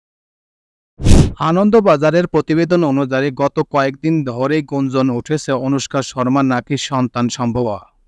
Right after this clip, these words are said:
তবে কি কোনো বিপদ হলো অভিনেত্রীর? কঠিন সময় স্ত্রীর পাশে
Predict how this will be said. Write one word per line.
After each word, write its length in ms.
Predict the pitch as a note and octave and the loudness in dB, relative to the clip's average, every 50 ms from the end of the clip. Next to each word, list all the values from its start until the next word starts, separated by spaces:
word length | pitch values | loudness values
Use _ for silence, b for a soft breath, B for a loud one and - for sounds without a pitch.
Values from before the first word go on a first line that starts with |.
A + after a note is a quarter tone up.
| _ _ _ _ _ | _ _ _ _ _
তবে 220 | - D3+ D3+ D#3+ F3 | 0 0 2 2 0
কি 120 | - - F#3+ | -2 -2 -6
কোনো 260 | - - D#3 D#3 E3+ F3 | -6 -4 -2 0 0 0
বিপদ 380 | D3+ C#3+ C#3+ C3 - D3 D3+ C#3+ | 0 -2 -4 0 0 0 0 0
হলো 260 | C#3+ C3 D3 F3 F#3 F3 E3 | -2 -2 0 0 2 2 0
অভিনেত্রীর? 560 | D#3 F3+ F3+ G3 G3+ - - - G3+ F3 - G#2+ - _ _ | 2 2 0 0 0 0 0 0 0 0 0 -6 -14 _ _
কঠিন 320 | _ D3 D3 - D#3+ D#3+ D#3 | _ -6 -4 -2 0 0 0
সময় 360 | - - D#3 D3 D3+ D3 C#3+ C#3+ C3 | 0 -2 -2 -2 -2 -2 -2 -4 -4
স্ত্রীর 280 | - - - D3 C3+ | -6 -2 -2 -2 0
পাশে 280 | - C3+ C3+ C3 - | 0 -2 -4 -4 -4